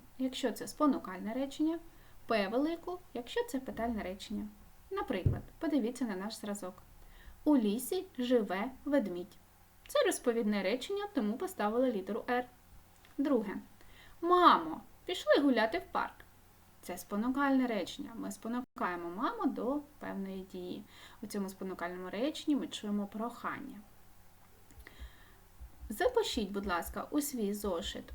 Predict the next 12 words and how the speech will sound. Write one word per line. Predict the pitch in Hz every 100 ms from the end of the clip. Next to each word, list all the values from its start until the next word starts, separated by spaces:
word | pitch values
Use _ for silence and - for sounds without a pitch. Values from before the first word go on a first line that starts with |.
| -
усі | 254 254 - 190 - -
шість | - - 208 180 - 214
речень | 202 165 - 294 415 - - - - - - - - - -
та | 202 180 202 - - - - -
визначте, | 285 262 202 285 - - - - - - - - - - - -
який | 208 196 - 202 196 294
це | - 302 -
вид | 220 190 202 -
речень | 190 185 202 - 269
за | 254
метою | 190 - 196 196
висловлювання. | 220 - 226 196 170 165